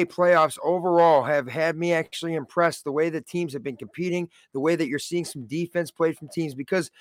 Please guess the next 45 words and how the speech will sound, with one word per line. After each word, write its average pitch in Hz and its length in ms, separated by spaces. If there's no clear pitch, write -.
as 151 160
somebody 226 320
who 160 260
loved 180 320
basketball, 143 720
probably 233 260
my 196 160
favorite 190 360
sport 185 280
for 143 80
so 175 220
long, 160 420
growing 160 300
up 160 160
as 139 80
a 143 40
LeBron 143 400
James 139 280
fan, 123 300
and 180 240
even 254 240
though 240 140
he 214 100
might 214 240
still 202 200
be 202 120
my 180 140
favorite 175 300
basketball 165 540
player, 160 220
I 165 80
have 180 140
my 165 100
opinions 156 480
on 143 140
if 143 100
he's 147 160
a, 120 140
if 120 60
he's 135 140
a 131 80
soft 160 400
individual 135 500
or 113 100
not. 117 260